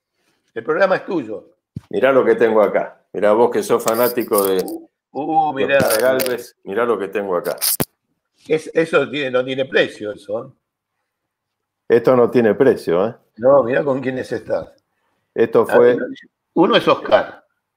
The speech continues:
Speaker 2: Claro, por eso. Esto fue el campeonato de T C dos mil, la fiesta que se hizo en la casa de Carlos Ackel,
Speaker 1: Claro.
Speaker 2: con el campeonato de T C dos mil, y ahí está Oscar Galvez y la gente de Indiel,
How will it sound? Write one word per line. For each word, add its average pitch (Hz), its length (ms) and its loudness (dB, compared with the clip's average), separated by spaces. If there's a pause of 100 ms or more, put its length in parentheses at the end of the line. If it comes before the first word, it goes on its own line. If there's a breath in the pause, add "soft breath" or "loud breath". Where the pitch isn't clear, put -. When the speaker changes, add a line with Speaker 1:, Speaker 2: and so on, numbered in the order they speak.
(160)
Speaker 2:
Claro, 92 400 4
por 98 140 2
eso. 98 340 -4
Esto 104 240 -4
fue 117 160 0
el 104 80 -4
campeonato 101 680 0
de 90 200 0
T 95 160 -6
C 104 140 -4
dos 95 220 0
mil, 110 200 -4
la 92 120 2
fiesta 101 360 -2
que 85 120 -6
se 98 140 -6
hizo 98 140 -6
en 87 80 -2
la 85 80 0
casa 95 300 0
de 80 100 0
Carlos 92 380 -4
Ackel, 104 420 0 (440)
Speaker 1:
Claro. 110 240 0
Speaker 2:
con 87 80 4 (100)
el 82 60 -8
campeonato 92 500 0
de 90 80 0
T 92 140 -2
C 104 140 -2
dos 95 180 2
mil, 107 320 -4
y 92 140 -2
ahí 101 200 4
está 98 520 0
Oscar 107 460 2
Galvez 107 400 2
y 87 40 -12
la 87 140 -2
gente 95 300 -4
de 92 80 -2
Indiel, 104 560 -2